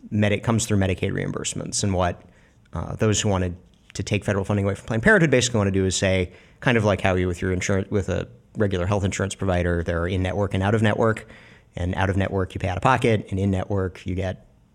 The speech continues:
you get subsidized by your insurance company, uh, that Planned Parenthood would become out-of-network, uh, as opposed to in-network,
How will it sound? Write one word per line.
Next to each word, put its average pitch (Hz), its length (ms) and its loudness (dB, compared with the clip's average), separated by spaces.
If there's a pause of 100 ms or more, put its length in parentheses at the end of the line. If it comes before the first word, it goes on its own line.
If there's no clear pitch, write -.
(200)
you 92 80 -2
get 87 160 -2
subsidized 110 500 2
by 95 60 -2
your 95 100 0
insurance 160 240 2
company, 113 340 0 (640)
uh, 95 280 2
that 92 260 0 (300)
Planned 95 180 0
Parenthood 92 360 0
would 87 120 -4
become 92 260 -2
out-of-network, - 600 -8 (640)
uh, 104 220 0 (440)
as 101 160 -4
opposed 92 220 -6
to 151 80 -2
in-network, 127 500 0